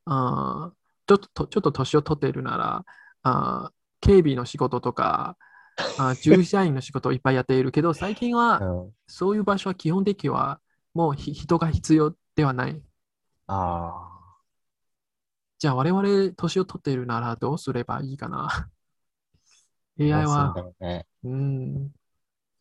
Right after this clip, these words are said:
Speaker 1: エーアイは怖いね。<laughs>
Speaker 2: まあでも、どうなんだろうね。ほんとどうなるんだろうね。年取ったら。
Speaker 1: まずは貯金して、あとその時は考えて。
Speaker 2: <laughs>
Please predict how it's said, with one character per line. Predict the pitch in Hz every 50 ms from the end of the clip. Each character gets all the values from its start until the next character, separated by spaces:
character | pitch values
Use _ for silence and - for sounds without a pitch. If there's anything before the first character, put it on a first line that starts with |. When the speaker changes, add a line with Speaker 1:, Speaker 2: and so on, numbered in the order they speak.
| _ _ _ _ _ _ _ _ _ _ _ _ -
Speaker 1:
エ | 139 131 139
ー |
ア | 139
イ | 139
は | 139 135
怖 | - - - 120 127 143
い | 135
ね。 | 135 135 - - -
<laughs> | - - - - - _ _ _ - - _ _ _ _ _ _ _ _ _ _ _ _ _ _ _ _ _ _ _ _ -
Speaker 2:
ま | 101 95
あ | 95
で | 98 104
も、 | 95 92 87 90 _ _ _ _ _ _ _ _ _ - - -
ど | - 107 110
う | 113
な | 117
ん | 107
だ | 98 90
ろ | 87 85 92
う | 98
ね。 | 98 90 95
ほ | 113 104 110
ん | 107
と | 117
ど | 107 104 104
う | 127
な | 147
る | 135
ん | 107 90
だ | 92 90
ろ | 92 -
う | 90
ね。 | - - _ _ _ _ _ _
年 | - - 104 - -
取 | 101 101
っ | _
た | - -
ら。 | - - - _ _ _ _ _ _ _ _ _ _ _ _ _ _ _ _ _ _ _ _ _ _ _
Speaker 1:
ま | 127 151 151
ず | - 143
は | 120
貯 | - - 120
金 | 120 - 143 143
し | - -
て、 | 160 165 165 147 - - - _ _ _ _ _ _
あ | - 120
と | - - 147
そ | - - 135
の | 127
時 | 147 143 - 135
は | 131 -
考 | - 135
え | 131 135 131 139
て。 | - 156
Speaker 2:
<laughs> | 151 - - 190 - -